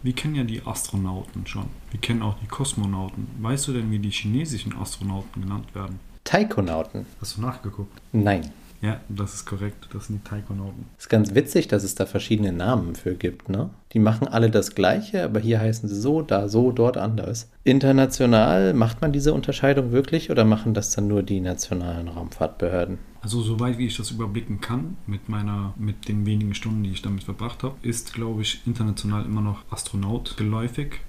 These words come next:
Speaker 1: weil es eben das englische Wort hierfür ist. Aber eigentlich müsste ja Kosmonaut das, äh, übliche Wort sein, das geläufige.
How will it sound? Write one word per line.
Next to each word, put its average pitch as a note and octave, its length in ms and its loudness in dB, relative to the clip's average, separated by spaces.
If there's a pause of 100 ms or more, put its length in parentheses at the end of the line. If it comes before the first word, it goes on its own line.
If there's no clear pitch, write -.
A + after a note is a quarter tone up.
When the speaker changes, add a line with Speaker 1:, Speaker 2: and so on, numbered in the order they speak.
Speaker 1:
weil G2+ 240 0
es G2 80 -2
eben G2+ 160 0
das F#2+ 140 -4
englische G#2 380 -2
Wort G#2 220 -4
hierfür C#3 320 -4
ist. - 200 -6 (100)
Aber G2+ 680 -2 (100)
eigentlich B2+ 260 2
müsste B2 240 -4
ja A2 80 -2
Kosmonaut G#2 720 -4
das, - 280 -6
äh, G#2+ 640 -6
übliche G#2 420 -2
Wort G2+ 420 -4
sein, G#2 380 -2
das A2 180 -8
geläufige. G2+ 600 -4